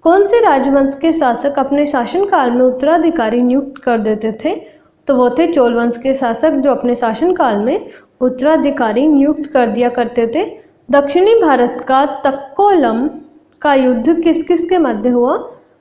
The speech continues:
तो ये चोल वंश व राष्ट्रकूटों के मध्य हुआ। द्रविड़ शैली के मंदिरों में गोपुरम का क्या अर्थ है? गोपुरम का अर्थ है तिरण के ऊपर बने अलंकृत एवं बहुमंजिला भवन। चोलों को राज्य कहाँ तक फैला था? इनका राज्य जो फैला था, फैला था कोरोमंडल तट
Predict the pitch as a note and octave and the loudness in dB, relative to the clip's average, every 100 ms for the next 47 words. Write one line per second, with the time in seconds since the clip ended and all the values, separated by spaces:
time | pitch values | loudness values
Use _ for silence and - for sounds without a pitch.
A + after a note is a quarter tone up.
0 | _ D#4 D4+ D4+ D4+ C#4 E4 F4 F4+ F#4 | _ 2 2 2 2 4 4 2 0 0
1 | F#4 C#4+ A3+ - C#4+ C#4+ C#4 D4 D4 C4+ | 2 2 0 -4 -4 -2 0 0 0 0
2 | A3 C4+ C4+ C4+ F#4+ - - _ _ - | -2 0 0 0 -2 -8 -18 _ _ -8
3 | A#3+ D4 G4 A4 G#4+ C#4 B3+ - C4+ C4 | 0 4 4 2 2 0 0 0 2 2
4 | B3 C4 C4 C4 C#4+ B3 D4+ D#4+ E4+ D#4+ | 2 2 2 2 2 2 0 2 2 2
5 | D#4 E4+ E4+ D4+ C#4+ A#3+ - - G#3+ F#3+ | 2 0 0 -2 -2 -4 -6 -10 -8 -8
6 | - _ - A3+ D4+ E4+ E4 D4+ C#4 A#3 | -12 _ -6 0 0 2 2 2 2 0
7 | A#3 D4 G#4 - - _ _ G3+ C4+ E4+ | -2 -4 -4 -10 -20 _ _ 0 2 2
8 | F4+ G#4 E4+ D4 C4+ C4 C4+ C4 A#3+ A#3 | 4 2 2 2 2 2 2 0 0 -2
9 | A#3 C#4 D#4 D#4+ B3+ C#4 A#3+ A#3+ A#3 G#3+ | -2 0 -2 -2 0 0 2 0 0 -2
10 | G#3+ A3 F#4+ - - _ - C#4 C4 - | -2 -2 -4 -6 -20 _ -2 2 2 0
11 | G#3 - - _ _ - D#4+ D4+ F#4 - | -4 -10 -20 _ _ 0 4 6 4 4
12 | A4+ G4+ B3+ A3 D#4 F4 F4 D4 A#3 C#4+ | 2 4 2 0 0 0 0 -2 0 0
13 | E4 F4+ F4 B3 G#3+ G#3 A3+ B3 C4 C#4+ | 0 0 0 -2 -2 -2 -2 0 0 0
14 | A#3+ A3 D#4+ F4+ E4+ A3+ G#3+ G#3 D4+ D4 | 0 0 2 2 0 -2 -2 0 -2 0
15 | A#3 A#3 C#4+ C#4+ B3 A#3 A#3 A#3 A#3 A#3 | -2 -2 -4 -2 0 0 0 -2 -4 -2
16 | C#4 D#4+ | -4 -4